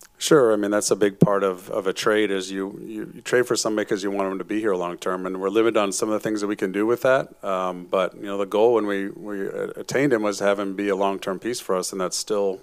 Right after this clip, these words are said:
still the goal. And, um, he's been a great fit so far. I think he's happy so far.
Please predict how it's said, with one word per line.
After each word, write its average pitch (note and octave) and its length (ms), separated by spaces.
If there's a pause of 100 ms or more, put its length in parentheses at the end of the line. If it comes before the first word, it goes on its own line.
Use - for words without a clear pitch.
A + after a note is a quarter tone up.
still G2+ 260
the G2 80
goal. G#2 380
And, F2+ 180 (480)
um, F#2 320
he's F#2+ 140
been G#2+ 140
a G2+ 60
great G#2+ 220
fit G2+ 220
so A#2+ 180
far. B2+ 440 (460)
I G2 60
think G#2 200
he's A2 180
happy A2+ 360
so C3 260
far. C3+ 460